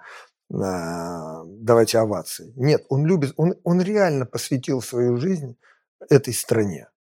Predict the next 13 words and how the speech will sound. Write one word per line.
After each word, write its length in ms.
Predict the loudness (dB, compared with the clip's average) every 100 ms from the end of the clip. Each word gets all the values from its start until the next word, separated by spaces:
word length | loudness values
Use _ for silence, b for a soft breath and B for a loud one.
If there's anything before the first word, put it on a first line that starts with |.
| _ _ -2
Ну, 80 |
это 140 | 0 2
же 100 | 0
очевидно. 580 | -2 -8 -10 -14 -20 -20 _ _ _ _ -2
И 180 | 2 2
для 200 | 4 4
него 600 | 6 6 8 8 6 -6 0
очень 320 | 2 2 0
важно, 500 | 4 2 2 -12 -14
что 240 | -16 -2 0
будет 340 | 0 -6 -6
потом. 460 | -2 0 -2 -4 -10 _ _ _ _ _ _ _ _ 4
Поэтому 460 | 4 6 0 0